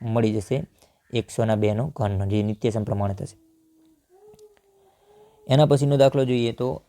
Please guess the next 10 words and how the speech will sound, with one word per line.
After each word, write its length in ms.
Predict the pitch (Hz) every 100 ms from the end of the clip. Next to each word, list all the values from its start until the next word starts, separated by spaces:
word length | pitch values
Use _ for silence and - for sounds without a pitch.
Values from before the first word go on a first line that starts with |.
| -
એ 140 | 131 143 147 - _ _ - - -
ત્રિકોણ 320 | - 131 151 143
એ 100 | 131
બી 140 | 143
સીમાં 280 | 135 139 139
ખૂણો 320 | - 135 139
એ 120 | 135
નેવું 380 | 131 127 135 113
અંશ 160 | 101
છે 100 | -